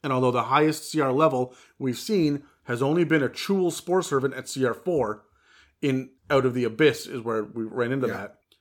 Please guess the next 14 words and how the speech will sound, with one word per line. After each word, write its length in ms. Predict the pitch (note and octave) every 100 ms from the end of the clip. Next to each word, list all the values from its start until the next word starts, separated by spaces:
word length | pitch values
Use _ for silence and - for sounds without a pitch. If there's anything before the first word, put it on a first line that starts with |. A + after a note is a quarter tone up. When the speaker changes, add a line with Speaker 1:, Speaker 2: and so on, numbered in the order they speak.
| _ B2+
Speaker 1:
Zerial, 800 | A#2+ D#3 F3+ G3 G#3 G#3 G#3 _
Grast, 640 | C3+ C3+ D3 E3 E3 - - _ _
Frazerblu, 920 | - C#3 D3+ D3+ C#3+ D3 D3 D#3+ E3 D3
and 200 | C3 B2+
Moloch 480 | C3+ C3 A#2+ - - _ -
are 200 | C3+ -
all 440 | C#3+ D#3 F3 - -
technically 520 | - E3+ E3+ D#3 E3
possible 520 | D#3+ D3+ C#3 C#3+ C#3
to 180 | C#3 D3
animate 480 | C#3+ C3 B2 A2 G#2+
this 200 | A2 -
way. 220 | F#2+ D#2 - _ _ _
Speaker 2:
What? 520 | A#2+ A2+ A2 C#3+ -